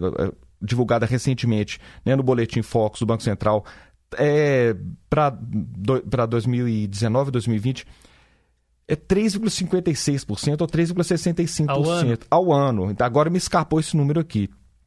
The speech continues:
Speaker 1: É, ou seja, mais baixa do que os três vírgula oito,
Speaker 2: Uhum.
Speaker 1: né, atuais. E pode ser também que essa taxa da T R, a gente não sabe como é que o, o banco vai se comportar. Talvez <clears throat> os contratos da regra antiga vão ter taxas mais altas.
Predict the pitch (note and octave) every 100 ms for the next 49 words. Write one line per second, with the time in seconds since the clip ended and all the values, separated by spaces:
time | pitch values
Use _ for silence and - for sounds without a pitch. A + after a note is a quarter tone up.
0 | _ _ _ _ - C#3 - G3 - E3+
1 | B2 C3+ F3+ B3+ C#3+ D#3 A#3+ - - F2+
2 | G#2 B2+ - C#3+ - C3 B2+ G#2+ A2+ A2
3 | G2+ F#2+ - - D3+ B2+ B2 B2+ D#3 A2
4 | C#3 C#3 A2 G2+ - - C#4+ - B3 C4+
5 | - G#3 G3 C3 B2+ G#3 F#3 E3+ G3 A#3
6 | - C#3+ C#3 C3 C3+ C3 G#2 D3 G#3+ D3+
7 | B3+ C4+ - A3 G3 F#3+ D3 B2 C3 C3
8 | C3 A#2+ - A2+ A2 A#2 - G3 G#3 A#3+
9 | - G3+ E3 - - D3+ - D#3 C#3 B2+
10 | A#2 A#2 A2+ A2+ G#2 F3 F#3+ A#2 - -
11 | - E3 F3+ C4 D#3+ D3 D#3 D#3+ D3 B2+
12 | A#2 E2 -